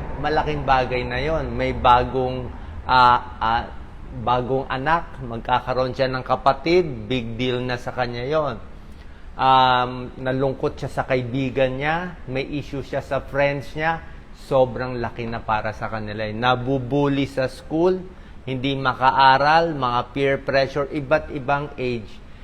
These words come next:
iba't iba ang kinaka-stress nila. At para sa kanila, yun na yung mundo nila eh. Kaya talagang hirap na hirap yun.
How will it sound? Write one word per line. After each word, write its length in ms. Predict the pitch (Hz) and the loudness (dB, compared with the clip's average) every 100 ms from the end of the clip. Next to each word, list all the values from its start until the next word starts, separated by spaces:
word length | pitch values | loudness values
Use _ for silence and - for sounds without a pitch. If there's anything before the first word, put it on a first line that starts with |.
| - | -12
iba't 480 | - 135 143 143 - | -6 2 2 2 -2
iba 400 | 127 127 123 107 | 0 2 2 -2
ang 160 | 117 - | -6 -6
kinaka-stress 960 | 123 120 117 - 117 - 117 117 - | -4 -2 -2 -2 -4 -4 -6 -6 -6
nila. 240 | 117 110 107 | -6 -4 -2
At 160 | 113 | -2
para 240 | - 143 147 | 6 6 6
sa 80 | 151 | 2
kanila, 560 | 135 151 147 131 113 107 - - - - | 0 0 0 0 0 0 -8 -16 -16 -4
yun 240 | 135 151 | 0 2
na 80 | 147 | 2
yung 320 | 139 143 135 | 2 2 0
mundo 400 | 135 131 117 123 | 0 0 0 0
nila 400 | 120 107 113 120 | 0 0 -2 -2
eh. 160 | 104 87 - | -4 -6 -6
Kaya 160 | 123 120 | -4 0
talagang 480 | 127 123 123 127 113 | 0 0 2 0 0
hirap 320 | 120 110 - | 0 -2 -2
na 80 | 117 | -6
hirap 320 | 110 101 - | -4 -4 -6
yun. 240 | 110 104 | -6 -6